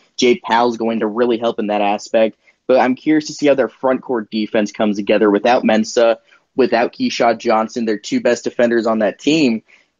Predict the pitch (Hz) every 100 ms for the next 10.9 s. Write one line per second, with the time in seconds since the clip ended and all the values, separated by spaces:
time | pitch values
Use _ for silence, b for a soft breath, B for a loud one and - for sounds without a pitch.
0 | - - 127 131 139 139 135 139 147 139
1 | 135 139 139 117 139 135 143 139 123 127
2 | 123 - 135 131 131 127 123 - 160 156
3 | 107 107 117 113 117 113 120 117 120 113
4 | - 120 147 160 135 127 123 127 - 110
5 | 131 131 127 127 123 123 127 127 139 143
6 | - b - 143 139 151 151 147 131 127
7 | - - 123 107 - 147 143 135 123 107
8 | 113 113 101 95 - - 117 113 107 -
9 | 110 113 113 98 - 127 - 117 113 107
10 | 95 104 113 110 98 113 - 151